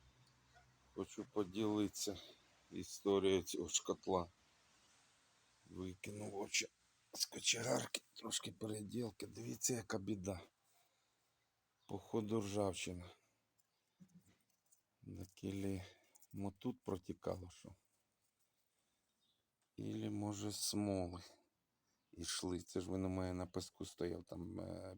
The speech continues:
піщаний затвор, типа, був. В общем, що то не гаразд. Буду опресовувати. Може, тут дещо підтікало. Ну, ви бачите, ось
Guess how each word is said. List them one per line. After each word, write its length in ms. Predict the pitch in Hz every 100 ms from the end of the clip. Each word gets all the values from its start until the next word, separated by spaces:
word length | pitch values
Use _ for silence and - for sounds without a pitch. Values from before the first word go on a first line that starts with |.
| -
піщаний 640 | 95 - 95 87 87 90 - _ _ _ _
затвор, 480 | 87 90 - 90 87
типа, 280 | - - 92
був. 280 | 95 95 92 _ - _ _ _ _ _ _ _ _ _ _ _ _
В 200 | 101 98
общем, 420 | 98 - - 104
що 280 | 98 - 98
то 240 | - - 95
не 220 | 98 95
гаразд. 640 | 95 92 92 92 - - - _ _ _ _ _ _ _ _ _
Буду 520 | - 101 101 98 98
опресовувати. 840 | 98 - 101 - - 95 85 - _ _ _ _ 622 659 - 855 807 906 - - - 880 855 831 831 831 807 807 784 1077 1077
Може, 340 | 1077 1077 87 -
тут 200 | 101 -
дещо 340 | - 92 -
підтікало. 800 | - - - 87 - - 90 92 - -
Ну, 120 | 107
ви 100 | 117
бачите, 460 | 117 110 - -
ось 200 | 95 -